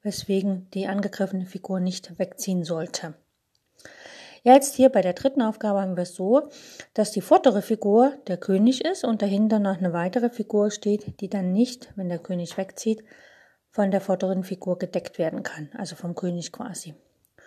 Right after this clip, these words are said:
Und das nennt man entweder Röntgenangriff, also quasi ich greife durch eine Figur hindurch etwas an, was dahinter liegt, oder Spieß.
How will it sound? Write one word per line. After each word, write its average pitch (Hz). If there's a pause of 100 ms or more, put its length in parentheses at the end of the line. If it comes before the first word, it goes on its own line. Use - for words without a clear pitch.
(480)
Und 202
das 190
nennt 196
man 196 (360)
entweder 180 (100)
Röntgenangriff, 247
also 175
quasi 175 (100)
ich -
greife 180
durch 220
eine 190
Figur 190
hindurch 185 (500)
etwas 190
an, 190
was 185
dahinter 180
liegt, - (220)
oder 208
Spieß. -